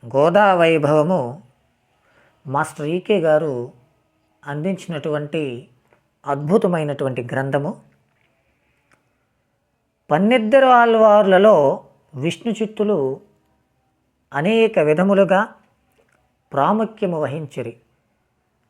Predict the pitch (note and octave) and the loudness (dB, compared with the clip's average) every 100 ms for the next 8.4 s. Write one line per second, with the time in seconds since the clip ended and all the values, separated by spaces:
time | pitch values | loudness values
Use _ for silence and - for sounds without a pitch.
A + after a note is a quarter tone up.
0 | - D3+ A#3 A#3+ A#3 A3 F3+ D#3 G#3 _ | -2 0 2 -2 -2 -2 -2 -4 -12 _
1 | _ _ _ _ _ _ _ _ _ - | _ _ _ _ _ _ _ _ _ -4
2 | C#3+ E3 F3 F3 E3+ D#3 D#3+ F3+ A#3 - | 0 2 4 4 4 4 4 4 2 -4
3 | _ _ - D#3+ D3+ C#3 C#3+ D3+ - E3 | _ _ -6 -6 -6 -2 -2 -2 -2 0
4 | E3 E3 C#3+ D3 E3 F3+ C3 B2 A#2+ _ | 2 0 -2 -2 -2 -4 -6 -6 -10 _
5 | _ _ _ _ _ _ _ - _ - | _ _ _ _ _ _ _ -20 _ -6
6 | D#3+ F#3+ A#3+ G#3+ D#3+ D#3+ F#3+ G#3+ G#3 F3+ | 0 0 2 0 0 2 2 2 0 2
7 | G3 D#3 C#3 F#3 _ _ - - D3+ E3 | 2 2 -2 -6 _ _ -20 -6 0 2
8 | D#3+ D3 A#2 | 2 2 0